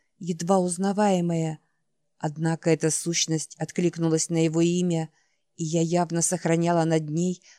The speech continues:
определенный контроль. Ашан попятился. Хищная ухмылка быстро стаяла. «Что-то не так?» —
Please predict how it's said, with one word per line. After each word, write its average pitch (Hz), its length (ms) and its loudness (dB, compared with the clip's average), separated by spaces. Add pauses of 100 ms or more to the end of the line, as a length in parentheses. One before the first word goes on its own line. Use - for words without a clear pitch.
определенный 175 720 2
контроль. 190 640 0 (1000)
Ашан 156 400 -4
попятился. 160 840 -4 (540)
Хищная 151 480 2
ухмылка 156 840 0
быстро 151 400 0
стаяла. 151 680 -2 (960)
«Что-то 196 400 0
не 190 140 4
так?» — - 560 -2